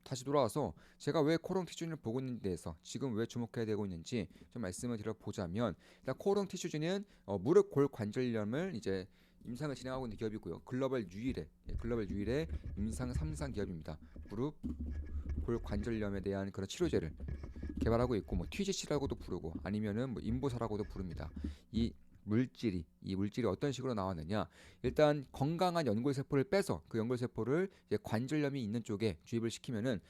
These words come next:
치료효과가 있지 않겠느냐, 이런 식의 아이디어에서 시작이 되었습니다. 그리고 이 건강한 연골세포는 이 육손이라고 하죠. 다지증 환자들로부터 채취를 해서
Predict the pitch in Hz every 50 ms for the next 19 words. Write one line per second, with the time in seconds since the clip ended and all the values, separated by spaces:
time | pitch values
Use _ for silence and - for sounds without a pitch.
0 | - - - - - 196 180 - 165 160 156 113 - - 123 107 95 - - 117
1 | 98 101 95 82 87 113 135 143 - 151 143 131 92 95 113 131 131 147 143 127
2 | 123 - - 139 131 113 98 92 - - 95 82 - 78 78 - - - - -
3 | - - 120 131 135 131 123 - - 120 135 135 143 139 139 131 110 90 92 101
4 | 110 107 - 98 - - 98 107 127 151 165 165 - - - - 107 101 90 113
5 | 107 - - 165 143 127 117 110 95 92 82 - 117 82 - - - - 107 110
6 | - 147 - - - 160 139 135 139 135 139 123 131 120 113 110 - 113 - -
7 | 156 - - - - 143 131 123 160 180 160 - - 165 170 190 196